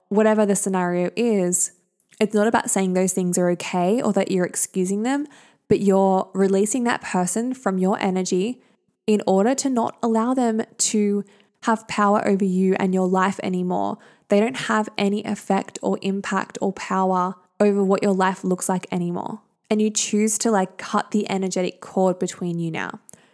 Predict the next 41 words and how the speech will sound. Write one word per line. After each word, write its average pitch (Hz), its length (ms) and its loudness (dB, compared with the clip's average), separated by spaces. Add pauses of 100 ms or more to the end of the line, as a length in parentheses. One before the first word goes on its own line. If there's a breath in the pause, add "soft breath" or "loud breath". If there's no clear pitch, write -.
(100)
So 226 160 2
this 247 160 2
could 269 220 -4
look 233 240 -2
like, 202 400 -2
you 208 60 -4
know, 185 180 -2
people, 196 800 0
maybe 190 240 0
friends 240 400 -2
in 220 80 0
the 202 80 0
past. 180 640 -4 (320 soft breath)
It 202 60 0
could 190 240 0
look 185 200 -2
like 196 340 -2
co-workers 208 640 0
from 180 160 -4
your 180 100 -2
past, 175 500 -4
or 185 180 2
maybe, 185 300 0
like, 190 160 0
an 208 120 -2
old 202 280 0
boss 233 200 -2
that - 120 -10
treated 196 360 0
you 190 80 0
not 185 160 -4
very 180 180 -2
nicely, 180 540 -4 (720 loud breath)
or 202 140 2
maybe 190 260 0
an 208 60 -2
ex-partner. 214 680 -2
Like, 196 160 -2
it's 220 140 -2
literally 269 440 -4 (200)
anybody 226 800 -2